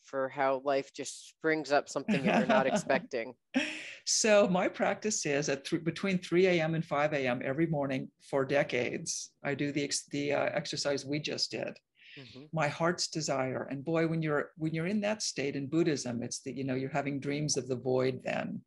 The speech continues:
Speaker 1: Mm-hmm.
Speaker 2: right? You're through of dreams of karma. You're, you're done with your day. And now you have this wonderful time. In Kabbalah, it's the time of the prophets,
Speaker 1: Mm-hmm.
Speaker 2: right? In India, a very special time, three A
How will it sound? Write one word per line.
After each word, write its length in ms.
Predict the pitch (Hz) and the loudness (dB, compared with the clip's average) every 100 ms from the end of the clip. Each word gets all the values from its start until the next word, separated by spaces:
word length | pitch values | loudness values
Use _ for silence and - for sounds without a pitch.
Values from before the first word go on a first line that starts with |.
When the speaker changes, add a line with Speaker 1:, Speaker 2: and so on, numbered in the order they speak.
| - - | -16 -20
Speaker 1:
Mm-hmm. 200 | 139 123 | -16 -2
Speaker 2:
right? 200 | 135 127 | 0 2
You're 120 | 135 127 | 0 -4
through 300 | - 151 147 | -2 0 0
of 120 | 131 | 0
dreams 320 | 135 135 131 | 0 0 -2
of 100 | 123 | -4
karma. 520 | - 135 135 131 120 | -4 0 0 2 0
You're, 140 | 117 127 | 0 -2
you're 140 | 143 135 | -2 0
done 240 | 147 156 | 2 2
with 180 | 147 - | 0 -2
your 100 | 135 | -2
day. 360 | 127 127 127 123 | 0 0 0 0
And 100 | 127 | -2
now 100 | 131 | -2
you 140 | 135 | -2
have 100 | 131 | -4
this 220 | 131 - | -4 -4
wonderful 500 | 131 139 147 135 135 | -2 -2 -2 -6 -8
time. 380 | 131 131 123 127 | -6 -4 -2 0
In 100 | 127 | -2
Kabbalah, 460 | - 151 147 139 131 | 0 2 2 2 -2
it's 160 | 127 | -4
the 100 | - | -10
time 260 | - 139 135 | -8 -6 -4
of 60 | 131 | -6
the 80 | |
prophets, 680 | - 131 123 - - - - - 143 | -8 -6 -6 -6 -8 -10 -12 -16 -16
Speaker 1:
Mm-hmm. 280 | 127 135 160 - | -16 -16 -16 -2
Speaker 2:
right? 180 | 143 139 | 0 2
In 120 | 143 | 0
India, 460 | - 160 147 131 120 | 0 2 2 2 2
a 20 | |
very 240 | 131 135 | 2 0
special 380 | 135 - 135 135 | 0 -2 -4 -4
time, 380 | - 131 127 127 | -6 -6 -4 -4
three 200 | 131 135 | -4 -6
A 120 | - | -4